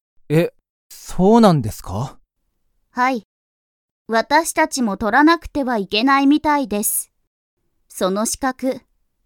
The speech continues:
Speaker 1: ええ。いつまでに取らなくてはいけないんですか？
Speaker 2: 来年の頭です。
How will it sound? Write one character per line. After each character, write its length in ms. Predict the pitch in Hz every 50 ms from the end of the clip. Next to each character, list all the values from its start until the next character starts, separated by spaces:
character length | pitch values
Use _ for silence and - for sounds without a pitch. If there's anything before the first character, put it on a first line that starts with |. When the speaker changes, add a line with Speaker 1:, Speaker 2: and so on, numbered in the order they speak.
| _ _ _ _ _ _ _ -
Speaker 1:
え 40 | 104
え。 800 | 104 104 101 101 107 110 117 123 139 147 151 139 - - _ _ _ _ _ _ _ _ _ _ _ _ _ _ _ 139
い 140 | 147 160
つ 160 | - - 226 233
ま 140 | 226 220
で 100 | 185 170
に 140 | 151 139 123
取 120 | - 104 107
ら 80 | 135
な 120 | 151 160 160
く 80 | -
て 160 | - - 147
は 100 | 117 104
い 80 | 92 90
け 160 | - - 120
な 140 | 127 139 147
い 80 | 156 160
ん 80 | 151
で 100 | 113 107
す 100 | - -
か？ 380 | - - 87 92 113 120 - - _ _ _ _ _ _ _ _ _ _ _ _ _ _ _ -
Speaker 2:
来 300 | 220 247 269 294 311 302
年 280 | 302 320 320 311 311
の 200 | 302 311 311 233
頭 360 | 190 202 - 247 254 285 311 320
で 140 | 262 254
す。 260 | 233 - - - -